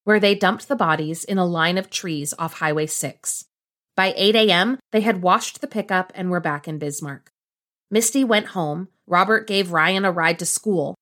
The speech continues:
and Brian sneaked back into the basement and fell asleep next to Amy. When Ryan returned from school that afternoon, he confided in his sisters about what had happened that morning.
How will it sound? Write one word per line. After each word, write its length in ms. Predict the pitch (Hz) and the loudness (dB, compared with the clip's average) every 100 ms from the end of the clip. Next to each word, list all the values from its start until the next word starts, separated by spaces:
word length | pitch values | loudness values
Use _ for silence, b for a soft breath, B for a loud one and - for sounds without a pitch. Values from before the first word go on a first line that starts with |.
| _ - | _ -2
and 160 | 240 | 0
Brian 400 | 220 208 226 254 | 2 2 2 0
sneaked 380 | 262 - 220 220 | -2 0 -2 0
back 260 | 170 180 170 | 0 0 -2
into 220 | 175 214 | -6 -6
the 80 | 214 | -4
basement 480 | 156 151 165 156 - | -4 -4 -8 -10 -8
and 160 | 190 175 | -8 -4
fell 240 | 175 175 | -2 0
asleep 400 | 214 - 156 - | 0 -2 -6 -6
next 260 | 160 - - | -10 -10 -12
to 120 | - | -10
Amy. 300 | 156 143 156 _ _ _ _ _ _ | -10 -12 -14 _ _ _ _ _ _
When 220 | 214 220 208 | 0 2 4
Ryan 380 | 196 240 311 | 4 4 2
returned 420 | 269 254 196 185 214 | 0 0 0 -2 -2
from 160 | 175 | -4
school 300 | 165 - 175 | -4 -2 0
that 180 | 185 196 | 2 2
afternoon, 600 | 202 - 214 220 226 233 - | 0 -2 0 2 2 -2 -4
he 140 | - 277 | -4 -2
confided 580 | 269 254 220 190 247 262 | 0 0 0 0 0 0
in 140 | 214 | 0
his 180 | 202 - | 0 -2
sisters 520 | 196 185 165 139 - | -4 -6 -6 -10 -12
about 280 | 180 196 180 | -4 -4 0
what 140 | 180 | -2
had 100 | 190 | -2
happened 400 | - 165 170 160 | -4 -4 -2 -2
that 140 | 156 170 | -2 -2
morning. 420 | 160 147 139 | -2 -4 -8